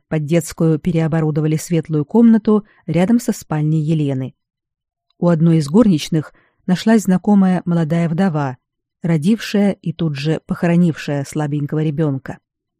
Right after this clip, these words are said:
Женщину привели в дом. Жизель, так звали кормилицу, понравилась хозяйке своей скромностью и опрятным видом. Ее бедное платье выглядело чистым и аккуратным.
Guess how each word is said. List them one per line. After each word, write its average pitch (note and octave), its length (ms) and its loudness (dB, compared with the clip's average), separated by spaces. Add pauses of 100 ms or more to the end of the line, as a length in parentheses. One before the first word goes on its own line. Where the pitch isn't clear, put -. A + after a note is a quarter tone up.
(640)
Женщину A#3 540 2
привели D#3 380 -2
в - 80 -10
дом. D3 400 -2 (1040)
Жизель, G#3+ 640 4 (320)
так D#3+ 200 0
звали E3 260 0
кормилицу, D#3+ 800 0 (500)
понравилась F#3 560 4
хозяйке F3 460 -2
своей D#3+ 280 -2
скромностью D3+ 840 -2 (180)
и F3 80 -2
опрятным E3+ 520 0
видом. C3+ 460 -4 (920)
Ее F3 200 2
бедное E3 420 2
платье A3 440 0
выглядело D#3+ 440 0
чистым A#3 500 -2
и - 140 -4
аккуратным. C#3+ 840 -4